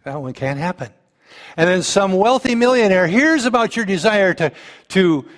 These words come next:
to climb Mount Everest, and they says, "Whatever it costs, I'll cover it. I'll pay for your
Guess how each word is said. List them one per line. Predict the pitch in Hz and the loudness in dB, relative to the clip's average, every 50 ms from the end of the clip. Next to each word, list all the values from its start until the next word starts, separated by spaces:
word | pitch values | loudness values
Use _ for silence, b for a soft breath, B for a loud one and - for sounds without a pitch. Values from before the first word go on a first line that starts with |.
| B B B B | B B B B
to | B - | B -14
climb | - - - 240 285 285 254 | -8 -2 0 2 2 2 2
Mount | 247 233 226 220 | 2 0 2 2
Everest, | 233 233 202 196 180 180 170 - - | 2 2 2 2 2 2 0 -2 -2
and | 175 180 | 0 0
they | 180 | 0
says, | - - 202 190 165 - B B B B | 0 2 0 0 0 -2 B B B B
"Whatever | B 156 175 196 202 214 233 254 247 254 247 | B 0 2 2 4 4 2 2 2 2 2
it | 247 240 | 0 0
costs, | 240 - - 202 170 156 143 139 131 - - - - - - - _ - | -2 0 2 2 4 4 2 0 0 -4 -8 -12 -12 -14 -14 -16 _ -4
I'll | - 151 156 156 | 0 0 0 0
cover | - - 160 147 135 117 120 | 0 -2 -2 -2 -2 -2 -6
it. | 98 - - - - - _ _ _ _ _ _ _ _ _ _ _ _ _ _ _ _ _ _ _ b b b b b b b b b b | -10 -12 -18 -20 -20 -20 _ _ _ _ _ _ _ _ _ _ _ _ _ _ _ _ _ _ _ b b b b b b b b b b
I'll | 156 156 160 | -2 -2 0
pay | - 180 196 202 | 2 0 0 0
for | 180 - 196 185 | 0 2 2 2
your | 175 165 160 147 | 4 4 2 2